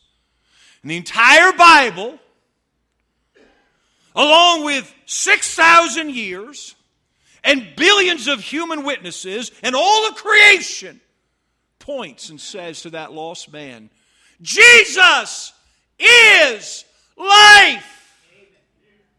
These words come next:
Every problem is a sin and death problem. The remedy for sin and death is life. Every human being is searching for life, and God screams to every one of us, "Jesus is life."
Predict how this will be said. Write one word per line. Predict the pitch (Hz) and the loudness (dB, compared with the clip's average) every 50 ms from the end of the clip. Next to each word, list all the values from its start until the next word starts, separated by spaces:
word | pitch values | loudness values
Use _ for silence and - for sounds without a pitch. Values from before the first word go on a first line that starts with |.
| _ _ _ 208 240 247 226 _ _ _ _ _ _ _ _ _ _ _ _ _ _ _ _ _ _ _ _ _ _ _ _ _ _ _ _ _ _ _ _ _ _ _ | _ _ _ _ _ _ _ _ _ _ _ _ _ _ _ _ _ _ _ _ _ _ _ _ _ _ _ _ _ _ _ _ _ _ _ _ _ _ _ _ _ _
Every | 135 143 139 127 147 147 | -18 -18 -16 -16 -18 -16
problem | - - 165 160 156 165 135 135 127 | -14 -14 -14 -14 -14 -14 -16 -16 -16
is | 131 123 | -18 -18
a | 123 131 | -18 -18
sin | - - - 156 143 139 | -18 -20 -20 -20 -20 -20
and | 143 143 | -20 -20
death | 147 151 139 _ _ | -20 -20 -20 _ _
problem. | - 139 131 123 117 107 120 120 _ _ _ _ _ _ _ _ _ _ | -20 -20 -20 -20 -20 -20 -20 _ _ _ _ _ _ _ _ _ _ _
The | - 147 | -20 -16
remedy | 156 175 202 220 214 202 208 | -14 -12 -12 -10 -12 -12 -14
for | 202 - 185 175 | -14 -16 -18 -18
sin | - - - 220 214 208 208 | -16 -16 -16 -14 -14 -14 -16
and | 196 196 175 | -16 -16 -14
death | 185 175 156 143 - | -12 -12 -12 -14 -16
is | 160 139 - | -20 -20 -20
life. | 156 151 147 143 127 123 _ _ _ _ _ _ _ _ _ _ _ _ | -18 -16 -16 -16 -16 -18 _ _ _ _ _ _ _ _ _ _ _ _
Every | - 170 196 208 208 | -8 -6 -6 -6 -6
human | 160 247 240 240 233 | -6 -6 -6 -6 -8
being | 202 233 277 262 247 220 | -6 -4 -4 -4 -4 -4
is | 214 202 | -6 -8
searching | - - 285 294 254 - - 202 170 | -8 -8 -8 -8 -8 -10 -12 -14 -14
for | - - 170 | -14 -14 -12
life, | 170 170 180 208 226 208 | -10 -10 -10 -10 -10 -12
and | 196 180 156 | -16 -14 -10
God | 175 180 180 175 170 | -8 -6 -6 -8 -8
screams | - - - - 220 233 214 185 160 - | -12 -16 -16 -14 -14 -14 -12 -14 -14 -16
to | - 175 151 | -16 -14 -12
every | 180 185 170 180 | -12 -12 -10 -12
one | 180 185 196 185 170 | -12 -12 -12 -12 -12
of | 147 | -10
us, | 156 156 - - _ _ _ _ | -10 -12 -12 -16 _ _ _ _
"Jesus | 160 143 - 359 359 294 196 135 175 170 151 - - | -10 -6 -4 -4 -4 -4 -6 -10 -14 -14 -14 -14 -14
is | 190 175 143 123 | -16 -16 -16 -18
life." | 147 160 160 156 139 127 113 _ _ _ | -20 -18 -16 -16 -16 -18 -20 _ _ _